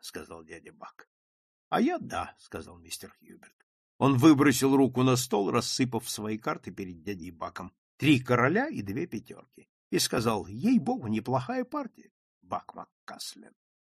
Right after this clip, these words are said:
«И это всё?» спросил дядя Бадди. Час был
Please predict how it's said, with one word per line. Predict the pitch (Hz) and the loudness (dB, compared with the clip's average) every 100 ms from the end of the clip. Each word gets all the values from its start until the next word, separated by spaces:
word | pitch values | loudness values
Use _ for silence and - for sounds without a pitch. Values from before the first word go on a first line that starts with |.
| _ _ _ _ _ _ _ _ | _ _ _ _ _ _ _ _
«И | 123 139 | 4 6
это | 135 127 127 | 4 4 -4
всё?» | - - 285 285 _ _ | -4 -4 -6 -6 _ _
спросил | _ - 98 - 101 | _ -10 -8 -8 -10
дядя | 92 95 95 | -8 -10 -10
Бадди. | 90 80 - - _ - _ _ _ _ _ _ _ _ _ _ _ _ - | -12 -12 -14 -14 _ -20 _ _ _ _ _ _ _ _ _ _ _ _ -8
Час | 208 226 | -2 -2
был | 165 - 87 - | -2 -2 -2 -4